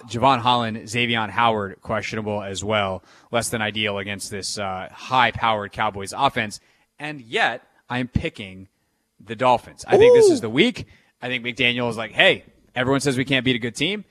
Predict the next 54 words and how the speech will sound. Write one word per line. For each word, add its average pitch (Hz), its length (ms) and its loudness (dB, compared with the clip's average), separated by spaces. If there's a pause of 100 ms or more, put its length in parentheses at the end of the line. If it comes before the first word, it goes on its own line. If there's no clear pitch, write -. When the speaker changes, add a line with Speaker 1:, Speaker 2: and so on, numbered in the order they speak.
Speaker 2:
No. 143 280 6
Speaker 1:
I 165 100 8
do 196 160 2
think 214 200 -4
this 180 160 -4
is 151 140 -6
competitive, 123 580 -2
though. 98 160 -6
I 120 120 -4
do 127 120 -6
not 170 160 -2
think 143 180 -6
that 131 100 -12
the - 60 -16
Cowboys 120 600 2
lay 120 220 0
another 110 380 -4
egg. 123 380 -2 (400)
I 127 120 4
just 127 160 -4
think 123 240 -2
that 117 140 -2
it's 113 160 -8
a 117 40 -6
shootout 120 480 0
and 120 100 -10
the, 120 220 -10
and 117 140 -4
the 110 60 -4
Dolphins 113 380 -2
win 117 140 -4
it. 87 120 -14 (160)
Like, 113 320 -4 (520)
what's 127 200 0
the 117 120 -4
total 104 360 -4
in 92 60 -8
this 92 160 -10
game? 90 280 -12 (320)
Speaker 2:
If 123 140 -6
Tyreek 131 160 6
Speaker 1:
Forty-nine 120 320 4
and 131 100 0
a 147 40 4
half? 143 140 4
Speaker 2:
plays, 127 80 4
I 120 40 2
think 123 200 -6
it's 113 100 -12
gonna 110 140 -6
be 104 120 -2
a 95 40 -4
shootout. 98 340 -8
If, 107 120 -6